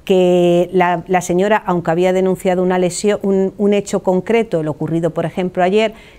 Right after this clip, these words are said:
empieza cuando está delante del juez a contar otros hechos anteriores, entonces vemos que eso no se puede llevar como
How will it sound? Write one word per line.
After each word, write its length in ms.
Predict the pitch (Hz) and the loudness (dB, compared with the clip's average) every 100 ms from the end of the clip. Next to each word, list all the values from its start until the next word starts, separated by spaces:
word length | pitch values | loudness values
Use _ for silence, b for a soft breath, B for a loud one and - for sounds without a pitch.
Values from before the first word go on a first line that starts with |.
| - | -4
empieza 600 | 190 170 170 208 208 202 | 0 0 0 -2 0 -2
cuando 240 | 190 185 | -2 -2
está 180 | 170 - | -2 -2
delante 400 | 190 185 190 190 | 2 2 0 0
del 140 | 185 185 | 0 0
juez 300 | - 220 214 B B | 0 -2 -2 B B
a 140 | 180 | -4
contar 340 | 165 165 175 | -2 -2 0
otros 320 | 190 185 175 180 | 0 -2 -6 -6
hechos 300 | 170 185 190 | -6 -6 -4
anteriores, 640 | 190 208 233 233 254 262 | -2 -2 0 2 0 -2
entonces 460 | 165 - 165 196 - | -12 -8 -4 -4 -2
vemos 400 | 175 180 202 202 | -2 0 -2 -4
que 160 | - 175 | -6 -4
eso 160 | 196 | -4
no 80 | 185 | -6
se 140 | - | -6
puede 220 | 151 156 151 | -6 -4 -4
llevar 280 | 143 147 | -4 -4
como 360 | 143 147 147 147 | -6 -6 -6 -6